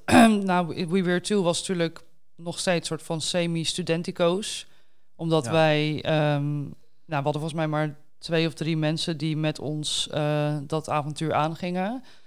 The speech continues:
Speaker 1: Waarvan eentje is Jessica, onze twee D designer,
Speaker 2: Mhm.
Speaker 1: graphic designer. Die zit hier ook nog steeds. Eh, die heeft ook, eh, al die gave dingen voor Chronicles of Castle Rock getekend en de hele game dingen gete-, ja, is echt te gek. En die is ook vanaf het begin al bij ons.
Speaker 2: Ja.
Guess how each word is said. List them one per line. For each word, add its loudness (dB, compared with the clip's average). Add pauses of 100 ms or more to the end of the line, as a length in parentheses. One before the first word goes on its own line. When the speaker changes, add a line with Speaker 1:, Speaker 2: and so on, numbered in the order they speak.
(180)
Speaker 1:
Waarvan 2
eentje -2
is -4
Jessica, -2
onze -6
twee -6 (300)
D -12
designer, -2
Speaker 2:
Mhm. -10
Speaker 1:
graphic -2
designer. -2
Die -4
zit -4
hier -2
ook -8
nog -6
steeds. -6
Eh, -4 (100)
die -4
heeft -4
ook, -8
eh, -4
al -2
die -4
gave -4
dingen -6
voor -8
Chronicles -8
of -12
Castle -8
Rock -10
getekend -8
en -8
de -8
hele -4
game -6
dingen -10
gete-, -12
ja, -6
is -8
echt -12
te -12
gek. -10 (520)
En -2
die 4
is 2
ook 6
vanaf 2
het -8
begin -6
al -4
bij -2
ons. -6
Speaker 2:
Ja. 2